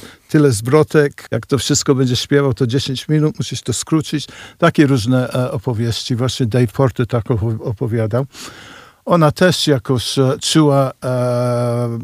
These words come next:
że biznesowo jakaś, e, i się, e, ją wykupili chyba jej brat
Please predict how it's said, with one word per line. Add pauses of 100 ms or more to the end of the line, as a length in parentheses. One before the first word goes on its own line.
(120)
że (100)
biznesowo
jakaś,
e,
i
się, (140)
e,
ją
wykupili
chyba
jej
brat